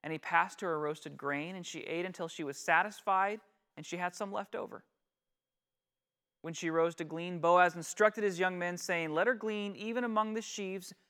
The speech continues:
and do not reproach her. And also pull out some from the bundles of her, and leave it for her to glean, and do not rebuke her." So she gleaned in the field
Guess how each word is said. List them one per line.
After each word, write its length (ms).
and 220
do 200
not 200
reproach 500
her. 280
And 100
also 280
pull 260
out 200
some 300
from 140
the 80
bundles 460
of 120
her, 220
and 200
leave 200
it 100
for 180
her 340
to 100
glean, 540
and 160
do 180
not 180
rebuke 440
her." 240
So 140
she 160
gleaned 560
in 100
the 80
field 720